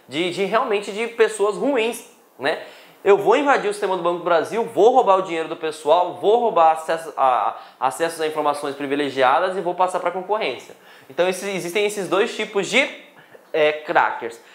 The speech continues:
E aí, pensando no cara que só quer mostrar o seu trabalho, né, só quer falar o seguinte, "Eu sou o cara da informática,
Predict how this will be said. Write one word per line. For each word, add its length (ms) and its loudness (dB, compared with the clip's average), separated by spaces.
E 100 2
aí, 240 2
pensando 540 0
no 120 -2
cara 380 4
que 340 -10
só 180 0
quer 180 0
mostrar 580 0
o 60 -2
seu 200 -8
trabalho, 640 2
né, 240 -4
só 160 -2
quer 300 0
falar 220 4
o 20 2
seguinte, 680 -6
"Eu 260 4
sou 340 2
o 120 -8
cara 400 2
da 80 -2
informática, 840 0